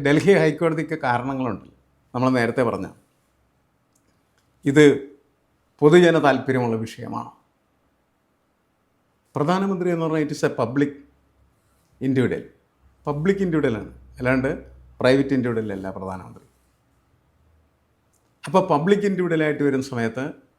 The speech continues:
അദ്ദേഹത്തിൻ്റെ ഏതൊരു കാര്യവും സ്വാഭാവികമായിട്ടും പൊതുജനങ്ങൾക്ക് താല്പര്യമുള്ളതാണ്. ഇപ്പോൾ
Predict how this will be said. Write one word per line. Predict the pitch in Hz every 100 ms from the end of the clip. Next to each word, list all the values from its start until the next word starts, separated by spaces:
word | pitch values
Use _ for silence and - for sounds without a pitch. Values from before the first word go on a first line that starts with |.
| _ _
അദ്ദേഹത്തിൻ്റെ | 123 127 156 170 - 156 156 185 -
ഏതൊരു | 147 151 165
കാര്യവും | 123 110 107 - _ _ _ _ _ _ -
സ്വാഭാവികമായിട്ടും | - 143 143 147 135 127 117 104 - 78 - _ _ _ -
പൊതുജനങ്ങൾക്ക് | 139 131 131 127 113 117
താല്പര്യമുള്ളതാണ്. | 107 - 113 104 95 95 95 - - _ _ _ _ _ _ _ _ _ _ _ _ _
ഇപ്പോൾ | - 143